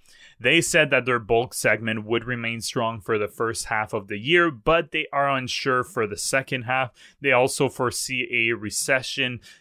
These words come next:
in twenty twenty-three, and they mentioned that North American industrial production is expected to decline in twenty twenty-three. They are guiding for low single-digit earnings per share increases.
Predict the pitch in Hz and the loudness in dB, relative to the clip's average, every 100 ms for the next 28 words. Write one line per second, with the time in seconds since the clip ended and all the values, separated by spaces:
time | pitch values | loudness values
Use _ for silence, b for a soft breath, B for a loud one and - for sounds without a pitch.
0 | B 139 131 - 135 123 113 131 117 110 | B -2 0 0 0 0 -2 -4 -4 -4
1 | - 131 131 107 104 110 107 104 - 113 | -4 -2 -2 -4 -4 -4 -2 -4 -4 -4
2 | 104 107 117 117 120 120 117 117 117 127 | 0 0 0 -4 -4 -2 -2 0 -2 -4
3 | 110 104 113 110 113 104 - 101 101 - | -6 -4 -4 -2 -4 -4 -4 -2 -2 -2
4 | 113 - _ - 151 131 123 - 104 - | -4 -4 _ -4 -2 -2 -8 -4 -6 -4
5 | 110 101 110 101 - 101 101 98 98 - | -8 -6 -6 -6 -6 -6 -4 -6 -8 -4
6 | 107 101 - 101 98 92 - 117 139 156 | -2 -4 -6 -8 -8 -10 -12 -4 -4 -4
7 | b b b b b b b 123 123 123 | b b b b b b b 2 4 4
8 | 123 117 117 117 117 - 107 107 113 117 | 4 4 4 2 -2 -2 -2 0 2 2
9 | 113 - 104 107 98 101 98 104 - 104 | 2 -2 -2 -2 -2 -4 0 -2 -2 -8
10 | 98 98 - 98 - 90 92 143 151 156 | -6 -8 -8 -6 -4 -4 -4 -6 -4 -4
11 | 147 - 143 135 - | -4 -2 -2 -4 -8